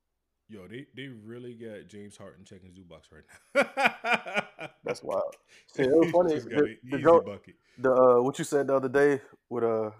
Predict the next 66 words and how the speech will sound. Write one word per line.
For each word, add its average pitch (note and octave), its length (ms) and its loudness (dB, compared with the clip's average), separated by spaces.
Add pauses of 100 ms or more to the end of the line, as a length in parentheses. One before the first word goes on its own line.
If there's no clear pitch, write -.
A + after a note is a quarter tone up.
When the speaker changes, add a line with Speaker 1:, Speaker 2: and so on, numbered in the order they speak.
Speaker 2:
Harden B2 280 2
playing, B2+ 320 -4
<laughs> G#2+ 80 -14
he C3 160 0
won B2 160 0
his A#2 100 -6
first A2+ 300 -4
jump B2+ 180 0
ball. A2 180 2
He B2 80 0
was A2+ 140 -10
so A#2+ 140 0
excited. A#2+ 400 0 (1200)
Speaker 1:
Oh, A#2 160 -14
yeah. A#2 60 -8 (120)
First, A#2 200 -8
Speaker 2:
He D#3 80 2
Speaker 1:
he C3 80 -10
said B2 140 -16
it - 20 -14
was G#2+ 80 -18
his G#2 120 -20
first A2+ 200 -16
jump A2+ 100 -16
ball A2 120 -14
in G#2 40 -14
his F#2+ 140 -18
life. G#2+ 240 -18 (120)
Speaker 2:
Yeah, C#3 260 2
it, A2+ 120 0
it C3 300 0
was C3 180 2
funny F#3+ 240 4
that E3 140 4
he C#3 80 0
won D3 180 4
it, D#3+ 180 0
and B2 140 -4
then C#3 140 2
I C3 100 8
look, B2+ 180 4
I C#3 60 0
forgot C3+ 300 2
who D3+ 120 -2
the C3 80 -6
dude B2 300 -4
was A#2 240 0
on, A2 160 -6 (100)
uh, A2 300 -4 (140)
on A#2 100 -6
the A2+ 80 -4
other A2 140 -6
team. A#2 340 -6 (500)
Light-skinned A#2+ 400 -4
dude A2+ 280 -4 (120)
with - 180 -16
the - 80 -12
ugly A2+ 240 -10
smile A2 320 -6
that G2+ 100 -12
I A2+ 40 -18
can't A2 200 -14
think G#2+ 140 -14
of A2 40 -12
his G#2 100 -16
name. A2 220 -18